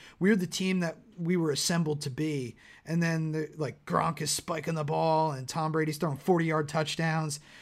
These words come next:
And then they have, like, a stretch where it's like, "Oh, yeah, Bruce Arians and Tom Brady actually hate each other. And this team is like an Antonio Brown fever dream."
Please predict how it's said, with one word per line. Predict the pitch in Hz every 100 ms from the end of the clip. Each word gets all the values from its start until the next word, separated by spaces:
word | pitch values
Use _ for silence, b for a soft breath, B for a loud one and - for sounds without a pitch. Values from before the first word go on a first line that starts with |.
| B
And | 147 165
then | 170
they | 170 160
have, | 165 160 151
like, | 151 147
a |
stretch | 143 - 151 143 143
where | 147
it's | 135 143
like, | 131 -
"Oh, | 156 160 147
yeah, | 139 156 143 123
Bruce | 147 151 147
Arians | 160 156 139
and | 139
Tom | 143 143
Brady | 147 143
actually | 135 139 139 147 131
hate | - 135
each | 143 131
other. | 120 113 110 107
And | 135 131 127 117 117 b b b
this | 147 139 131
team | - 156 147 139
is | 131
like | 139 135 135
an | 131 135
Antonio | 135 131 - 139 139 131
Brown | 135 135 131
fever | 123 139 143 127
dream." | 120 104 104